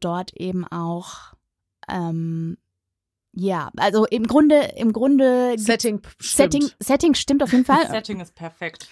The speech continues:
Speaker 1: Setting stimmt auf jeden Fall und Setting entführt uns eben in eine sehr dunkle Welt, was halt auch wunderbar in den Podcast passt.
Speaker 2: Mhm.
Speaker 1: Und wenn wir jetzt keine weitere grandiose Überleitung haben,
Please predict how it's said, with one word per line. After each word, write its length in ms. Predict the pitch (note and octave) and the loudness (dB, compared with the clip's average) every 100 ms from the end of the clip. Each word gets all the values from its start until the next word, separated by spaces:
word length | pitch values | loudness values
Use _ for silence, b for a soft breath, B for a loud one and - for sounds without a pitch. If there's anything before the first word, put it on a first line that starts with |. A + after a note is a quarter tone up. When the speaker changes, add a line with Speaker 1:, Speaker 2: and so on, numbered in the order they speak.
| B B B | B B B
Speaker 1:
Setting 380 | - A#3 C4 B3 | -6 0 4 4
stimmt 340 | A3 - C4+ B3+ | 4 4 6 6
auf 100 | A3+ | 4
jeden 140 | A3+ | 2
Fall 320 | - A3 A3 - | 2 2 0 0
und 160 | G3 | -2
Setting 300 | - - G#3 | -4 -4 -2
entführt 420 | G3 F#3+ - A3+ G3 | 0 -2 0 0 2
uns 160 | G3 | -2
eben 260 | - G3+ G3 | 0 2 2
in 320 | F#3+ F#3+ F3+ - | 4 2 2 0
eine 420 | F#3 F#3 F#3 F3+ | 0 2 4 2
sehr 260 | F#3 F#3+ F#3 | 2 0 2
dunkle 440 | G3 G3+ - G3 | 4 4 2 2
Welt, 280 | F3 F#3+ - | 4 2 0
was 160 | F#3 G3 | -2 -2
halt 140 | F3+ | -2
auch 80 | G#3 | -2
wunderbar 400 | G3 F3 E3 E3+ | 2 2 2 0
in 60 | |
den 100 | E3+ | 0
Podcast 460 | E3+ - - - - | -2 -6 -8 -8 -6
passt. 400 | - G3+ A#3+ - | -4 -4 -4 -2
Speaker 2:
Mhm. 300 | F3+ E3 E3+ - - | 0 2 0 -6 0
Speaker 1:
Und 240 | G3 F3 | 4 6
wenn 220 | F3 F3 E3+ | 6 4 4
wir 80 | |
jetzt 240 | E3+ E3 - | 2 0 -4
keine 320 | - F3 E3+ | 0 2 2
weitere 600 | F3 G3+ - F3 D#3+ D#3+ E3 E3+ | 0 0 0 0 0 -2 -6 -4
grandiose 640 | F3+ F3+ F3 F3 E3 - A#3+ | 4 4 6 4 0 0 2
Überleitung 640 | F#3 D3+ C#3 D3+ D#3 D#3 | 4 2 -2 -2 0 2
haben, 560 | D3 D3 D3+ G3 C#4 | 0 0 2 4 2